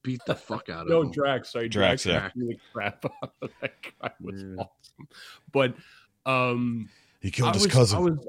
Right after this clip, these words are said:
Speaker 2: I was trying to, like, my brain was struggling with the fact. I was like, "Where the hell,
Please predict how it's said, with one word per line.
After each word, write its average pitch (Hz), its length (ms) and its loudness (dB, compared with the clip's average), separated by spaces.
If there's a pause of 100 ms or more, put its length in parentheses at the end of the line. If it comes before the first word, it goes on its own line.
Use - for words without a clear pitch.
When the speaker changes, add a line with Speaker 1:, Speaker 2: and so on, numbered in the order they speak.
Speaker 2:
I 165 40 0
was 170 220 4
trying 214 300 2
to, 226 80 0
like, 143 280 -2
my 147 140 0
brain 165 480 -2
was 156 160 -2
struggling 139 600 -4
with 120 120 -6
the 113 100 -6
fact. 110 360 -4
I 110 40 -2
was 110 220 -2
like, 120 200 -2
"Where 185 680 0
the 131 320 -2
hell, 131 720 -4